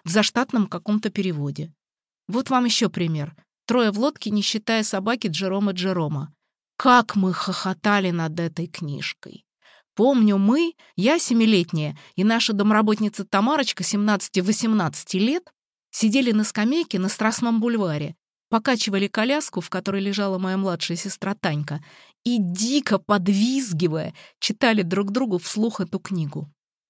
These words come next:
А тут на днях моя подруга купила ее в новом переводе. Прочли мы несколько абзацев. Текст никакой. Как будто Маринину читаешь или промокашку жуешь.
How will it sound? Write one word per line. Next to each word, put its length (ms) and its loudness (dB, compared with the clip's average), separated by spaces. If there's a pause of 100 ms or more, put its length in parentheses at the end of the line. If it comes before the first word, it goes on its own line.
(280)
А 140 -4
тут 220 -4
на 120 2
днях 300 0
моя 180 0
подруга 460 -2
купила 400 -4
ее 180 0
в 100 -4
новом 360 0
переводе. 580 -2 (300)
Прочли 400 0
мы 120 2
несколько 500 -2
абзацев. 580 -4
Текст 420 -4 (300)
никакой. 920 -2 (300)
Как 200 -8
будто 260 -2
Маринину 560 2
читаешь 640 -6
или 140 0
промокашку 720 -4
жуешь. 640 -6